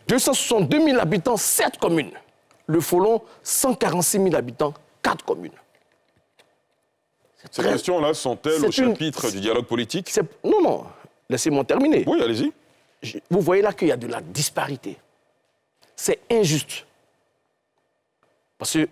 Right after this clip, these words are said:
Speaker 1: toutes ces communes, euh, dont bénéficient d'autres régions, c'est aussi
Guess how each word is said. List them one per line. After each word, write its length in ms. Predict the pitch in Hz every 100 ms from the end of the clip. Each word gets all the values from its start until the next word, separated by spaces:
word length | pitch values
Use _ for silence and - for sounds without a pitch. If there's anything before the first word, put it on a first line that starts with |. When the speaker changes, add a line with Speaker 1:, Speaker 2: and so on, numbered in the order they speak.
| _
Speaker 1:
toutes 200 | 190 -
ces 80 | 135
communes, 380 | 165 208 254 127 _ _ _ _ _ _ _ _ _ _ _ _ _ _ _ _ -
euh, 540 | 92 85 95 92 90
dont 180 | 95 139
bénéficient 760 | 131 120 110 117 - 147 92 - _ _ - -
d'autres 240 | 139 -
régions, 320 | - 127 427 480 - _ _ _ _ _ _ _ _ _ _
c'est 180 | - 127
aussi 540 | 113 120 - 254 392